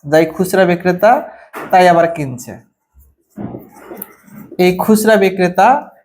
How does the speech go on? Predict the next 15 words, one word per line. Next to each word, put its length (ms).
কি 120
করছে? 280
খুচরা 300
বিক্রেতার 440
আবার 140
বিশ 220
পার্সেন্ট 280
লাভ 160
হয়েছে। 240
এই 120
খুচরা 320
বিক্রেতা 440
এই 140
কিন্তু 340
মানে 140